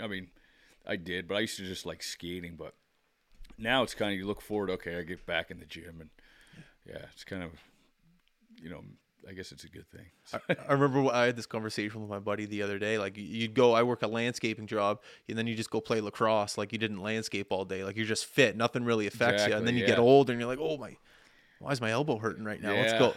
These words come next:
Speaker 2: And
Speaker 1: Oh, I know.
Speaker 2: you have to find a love for the training and the things like that.
Speaker 1: Oh, exactly, yeah. I mean, there were some, some days this year where I, I noticed it more. I'd say the first half of the year it was, uh,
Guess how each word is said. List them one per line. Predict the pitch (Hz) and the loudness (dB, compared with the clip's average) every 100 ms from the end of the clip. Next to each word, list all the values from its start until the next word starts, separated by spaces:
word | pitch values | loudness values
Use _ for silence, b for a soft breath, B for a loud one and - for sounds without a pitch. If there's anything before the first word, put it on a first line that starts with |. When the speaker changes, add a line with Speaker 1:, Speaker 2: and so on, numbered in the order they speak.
| - | -4
Speaker 2:
And | 113 104 | -8 -2
Speaker 1:
Oh, | 110 | 0
I | 107 101 | 0 0
know. | 104 107 - b b b b b - - | -2 -2 -4 b b b b b -16 -4
Speaker 2:
you | 123 | 2
have | 123 139 | 6 6
to | - | 6
find | - 131 135 139 | 4 6 6 6
a | |
love | 117 113 110 110 | 4 6 4 2
for | 117 | -4
the | 107 | -4
training | - 113 107 104 | -2 -2 -2 -4
and | 104 | -6
the | 98 | -6
things | 113 107 107 | -6 -8 -6
like | 101 98 | -8 -8
that. | 95 80 - 95 | -10 -10 -14 -14
Speaker 1:
Oh, | 87 | -12
exactly, | 82 82 85 95 90 78 82 | -12 -8 -6 -4 -6 -8 -10
yeah. | 87 90 76 b b b b b b | -8 -8 -10 b b b b b b
I | - | -4
mean, | 156 | -2
there | 165 180 | 2 0
were | |
some, | - 156 151 107 | 2 2 2 -2
some | - 143 135 | -6 -4 0
days | 120 113 98 | 2 2 0
this | 113 - | -4 -4
year | 101 95 | -4 -4
where | 92 90 90 - | -2 -2 -2 -2
I, | |
I | 98 | -4
noticed | 101 101 - | -4 -6 -8
it | 95 | -10
more. | 90 95 98 95 - _ _ b b b b b | -8 -6 -4 -4 -6 _ _ b b b b b
I'd | 165 - | -4 2
say | 196 | 4
the | 151 | 4
first | - 156 160 | 0 -2 4
half | 123 110 95 | 6 6 2
of | |
the | 92 | -4
year | 92 92 | -2 -4
it | 82 | -6
was, | 87 87 | -10 -10
uh, | 90 82 71 | -8 -6 -6